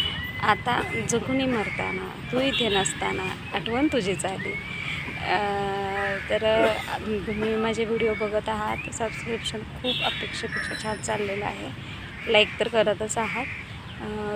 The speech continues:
तुम्हाला, अं, म्हणजे मला बरेच जण म्हणाले की "चालत चालत व्हिडिओ बनवू नको." Exact reason behind that की मला खरंच वेळ नसतो. आज मी कात्रज लेकला आली आहे इथं खास व्हिडिओ बनवण्यासाठी,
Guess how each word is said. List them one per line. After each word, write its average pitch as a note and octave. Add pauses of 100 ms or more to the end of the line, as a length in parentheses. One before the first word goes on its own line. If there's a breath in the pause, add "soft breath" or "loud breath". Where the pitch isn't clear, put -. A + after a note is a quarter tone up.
(100)
तुम्हाला, A3+
अं, G#3+
म्हणजे G3+
मला G#3+
बरेच G#3+
जण G#3+
म्हणाले G#3
की F#3
"चालत G3+ (100)
चालत G3
व्हिडिओ F#3+
बनवू F#3+
नको." F#3+ (540)
Exact G3+
reason A#3+
behind A3+
that G#3
की C4
मला B3
खरंच B3+
वेळ F#3+
नसतो. G3+ (580)
आज A3+
मी C4
कात्रज B3
लेकला A3+
आली G3
आहे A#3
इथं G#3+ (140)
खास A3+
व्हिडिओ G#3
बनवण्यासाठी, F#3